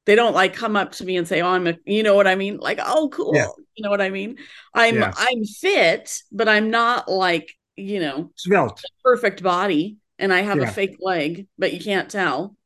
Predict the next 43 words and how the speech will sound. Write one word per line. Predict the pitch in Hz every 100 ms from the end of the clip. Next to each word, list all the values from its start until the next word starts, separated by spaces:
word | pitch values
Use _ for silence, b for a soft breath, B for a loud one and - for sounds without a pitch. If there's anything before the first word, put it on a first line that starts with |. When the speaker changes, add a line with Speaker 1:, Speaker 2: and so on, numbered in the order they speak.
| _
Speaker 1:
So | - 202 185 160
I | 190
can't | 190 294 285 202
do | 233 214
all | 214
the | 185
poses | - 240 254 254 180 151 190
when | 185
I'm | 180
going | 175 185 170 160
through | - 254 277
everything, | 202 131 127 104 156 147 185
but | 190
I | 185
can | 175 202 180
kind | - 247 320
of | 294 -
do | 147 139
it | -
and | -
I | 185
can | 190
get | 190 202
people | 175 151 -
there. | - - - -
And | 190
I | 190
think | 185 214
that's | 202 185 190
the |
most | 185 175 170
important | 165 185 170 110 143 -
part. | - 208 175 -
And | 175
I | 185
have | 196 196 180 165 -
a | 185
really | 180 196 185
good | 170 170
way | 156 156
with | 147 151
my | 110
words, | 143 180 147 113 - -